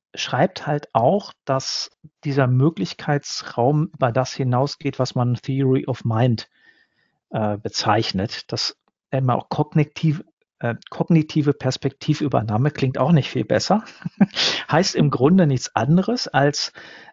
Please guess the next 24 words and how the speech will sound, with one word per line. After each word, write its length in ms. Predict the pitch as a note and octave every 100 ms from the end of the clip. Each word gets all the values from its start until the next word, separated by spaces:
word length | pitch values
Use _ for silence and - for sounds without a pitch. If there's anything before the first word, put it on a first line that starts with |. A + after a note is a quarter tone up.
| -
äh, 180 | C3+ B2+
die 80 | B2+
Kompetenz, 1000 | - C#3 B2 - - C3+ C#4 - - - _ _ -
eigene 400 | - F#3+ G3+ E3+
Emotionen, 1000 | C#3+ A#2+ - - B2+ F3 B2 G2+ A3+ _ _ -
dadurch 540 | A#2+ D#3+ C#3+ A2+ -
entstehende 640 | C3+ B2 - - D#3+ D#3 D3
Verhaltensweisen 960 | B2+ A2+ B2+ E3 D#3+ - B2 B2 B2
zu 140 | - C3
verstehen 880 | - A2+ - - C#3+ C3 D#3+ B3 F#4+ _ _ _ _ _ - - -
und 200 | - B2
daher 340 | C3+ C#3 D#3 D#3+
eben 240 | D3 D3
auch 140 | C#3 -
Emotionen 600 | C3+ D#3 D3+ - C#3 C#3
und 100 | C3+
Verhaltensweisen 840 | C3+ - B2+ D#3+ - B2+ B2 C3+ - -
anderer 460 | B2 F#3 F#3+ D#3+
Menschen 440 | C3+ B2 A#2+ - -
interpretieren 840 | C#3 A#2+ A#2 - A#2 - D3 D3+
und 160 | D#3+ C3
vorhersagen 760 | - B2+ C3+ C3+ C#3 G#2+ A2
zu 160 | - -
können. 400 | - - E2+